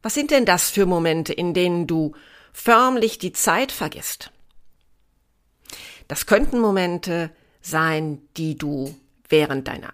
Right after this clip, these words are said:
Arbeit verspürst, obwohl sie dir vielleicht generell keinen Spaß mehr macht. Also es kann ja sein, dass man trotzdem <laughs> immer mal auch, äh, dort Zeiten hat, wo man denkt, „Ach, das war jetzt richtig gut.“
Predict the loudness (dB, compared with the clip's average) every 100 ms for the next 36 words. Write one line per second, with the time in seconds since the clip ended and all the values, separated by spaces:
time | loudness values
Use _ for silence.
0 | -4 0 2 2 2 0 -4 -6 -6 -4
1 | 0 4 4 4 -2 -8 -10 -6 -2 0
2 | 0 -2 -2 -2 -2 0 0 -4 -8 -20
3 | _ _ _ _ _ -6 -6 -4 -4 -4
4 | -6 -8 -8 -10 -4 -4 -2 0 2 0
5 | -4 -14 -18 -18 -18 -20 _ -20 _ _
6 | _ -12 -10 -8 -4 -2 0 -2 -4 -6
7 | -8 -2 -2 2 2 8 8 8 4 0
8 | -6 -16 -20 -20 -2 2 2 2 -2 -10
9 | -6 -4 -2 2 2 0 -8 -2 0 0
10 | -2 -4 -4 -4 -6 -4 -6 -6 -8 -10
11 | -10 -8 -4 -4 -4 -6 -10 -10 -12 -10
12 | -6 -4 -4